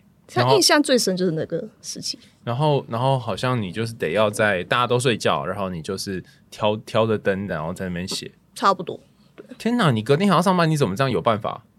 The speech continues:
Speaker 2: 因为我本身就是夜猫子啊，所以就是说可能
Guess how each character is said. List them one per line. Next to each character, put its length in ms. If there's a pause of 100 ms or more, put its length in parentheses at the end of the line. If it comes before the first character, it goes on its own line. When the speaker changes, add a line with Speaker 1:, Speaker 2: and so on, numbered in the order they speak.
(220)
Speaker 2:
因 80
为 40
我 60
本 160
身 160
就 100
是 320 (340)
夜 120
猫 180
子 240
啊， 200
所 180
以 60
就 100
是 80
说 180
可 160
能 160